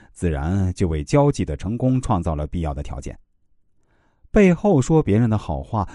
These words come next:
远比当面恭维别人说好话效果好得多。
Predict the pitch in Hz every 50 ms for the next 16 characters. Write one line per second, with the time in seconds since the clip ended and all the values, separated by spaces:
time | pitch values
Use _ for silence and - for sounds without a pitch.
0 | - _ - 90 98 101 107 - 69 71 - - 131 147 156 156 139 107 85 85
1 | - 160 180 175 139 87 85 85 - 78 76 78 80 85 87 - 98 95 87 -
2 | 73 69 - - 90 85 82 - - 110 85 - - 76 82 - - - 67 -
3 | 65 67 62